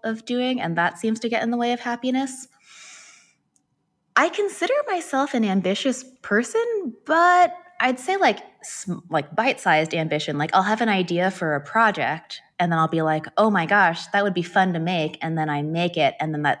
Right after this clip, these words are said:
like, checks the box for me. It, like, satiates that need. I've never had a goal of, like,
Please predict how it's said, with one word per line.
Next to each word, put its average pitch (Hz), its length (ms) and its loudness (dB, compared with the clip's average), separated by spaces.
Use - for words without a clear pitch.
like, - 140 -6
checks - 340 -4
the 147 100 -2
box 143 360 0
for 240 80 -4
me. 226 180 0
It, - 100 -4
like, 104 140 -6
satiates 160 600 -2
that 143 240 0
need. 185 420 0
I've 185 220 2
never 202 340 4
had 208 240 2
a 196 60 2
goal 170 520 2
of, 156 140 -4
like, 143 380 -2